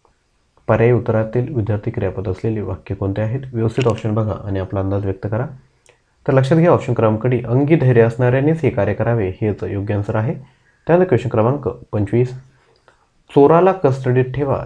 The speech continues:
या वाक्याचा विद्यार्थ्यांनो अर्थ ओळखा. "चोराला कस्टडीत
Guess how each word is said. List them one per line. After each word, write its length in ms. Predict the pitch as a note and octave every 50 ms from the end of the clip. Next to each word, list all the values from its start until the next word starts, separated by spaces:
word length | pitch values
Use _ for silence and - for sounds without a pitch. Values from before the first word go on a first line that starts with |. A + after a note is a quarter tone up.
| - -
या 100 | A2+ A2
वाक्याचा 400 | A2 G#2+ A2 - C3+ C3 C3+ C3+
विद्यार्थ्यांनो 440 | G#2+ G2 G#2+ G#2+ A#2 A2+ G#2 F2+ - - _ -
अर्थ 320 | B2 A2 G#2 - - - A#2
ओळखा. 340 | F#2+ F2+ F2+ - - - - - _ _ _ _ _ _ _ _ _ _ _ _ _ _ _ _ _ _ _ _ _ _ _ _ _ _ _ _ _ -
"चोराला 340 | A2+ A2 G#2+ A#2+ B2 B2+ C3+
कस्टडीत 440 | C3 C3 A2 - - - G#2 G#2